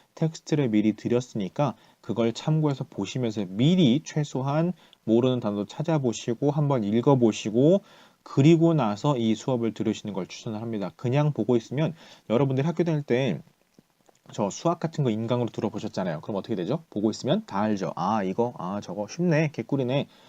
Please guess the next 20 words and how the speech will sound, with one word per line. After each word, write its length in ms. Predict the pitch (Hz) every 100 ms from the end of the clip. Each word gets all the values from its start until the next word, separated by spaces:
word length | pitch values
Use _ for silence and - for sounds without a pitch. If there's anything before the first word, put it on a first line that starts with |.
| - _
근데 520 | - 123 127 160 185 - _
한 240 | _ 165 170
번만 340 | 165 170 160
돌아서거나 800 | 151 113 120 127 120 113 98 175 185
혹은 320 | 143 139 156
숫자만 400 | 160 160 151 147
살짝만 340 | 165 156 147
바꿔놓으면 440 | 127 110 107 113 127
전혀 300 | - 107 139
모르는 220 | 170 160
문제가 220 | 135 113
되죠. 260 | 101 95 147 - _ _
똑같습니다. 580 | 156 156 156 117 98 151 -
자기 320 | - 110 160
손으로 320 | 165 156 139
안 80 | 107
해봤기 240 | 113 113
때문에 260 | 107 110 104
그런 180 | 98 98
거거든요. 460 | 87 82 90 147